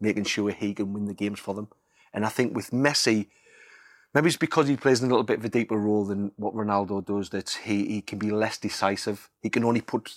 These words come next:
uh, chances on a plate for people or create chances. It's down to them to finish them. But when you've got players like, uh, Higuain and, uh, Aguero,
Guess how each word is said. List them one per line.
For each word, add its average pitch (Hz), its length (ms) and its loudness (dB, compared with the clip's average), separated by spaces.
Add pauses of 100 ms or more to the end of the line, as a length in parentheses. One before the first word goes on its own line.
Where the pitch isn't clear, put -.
uh, 101 320 -2
chances 104 340 -4
on 98 120 -2
a 92 40 -8
plate 101 240 -4
for 101 120 -10
people 104 420 -4 (260)
or - 80 -2
create - 280 0
chances. 95 500 -4
It's - 160 -8
down 98 200 0
to 98 60 -8
them 95 160 -4
to 95 60 -12
finish 104 300 -4
them. 87 120 -8 (640)
But 107 80 0
when 113 100 0
you've 107 120 0
got 117 200 2
players 117 300 0
like, 104 240 -2
uh, 95 240 -6
Higuain 98 760 -2
and, 90 300 -10
uh, 87 260 -8 (120)
Aguero, 101 720 -6